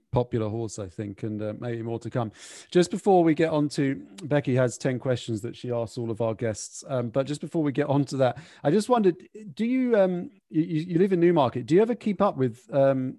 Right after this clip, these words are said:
the horses that have retired to stud? Do you ever go to have a look at them down at Moulton, or is it not really your thing?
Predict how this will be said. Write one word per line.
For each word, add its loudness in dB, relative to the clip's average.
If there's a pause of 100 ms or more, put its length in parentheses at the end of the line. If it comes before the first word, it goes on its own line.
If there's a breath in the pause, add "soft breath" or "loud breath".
(140)
the -2
horses 0
that -4
have -6
retired 0
to -10
stud? 0
Do -6
you 0
ever -2
go 2
to -2
have 0
a 0
look -2
at -8
them -4
down 0
at -4
Moulton, -4
or -4 (400)
is -4
it -4
not -6
really -4
your -2
thing? -6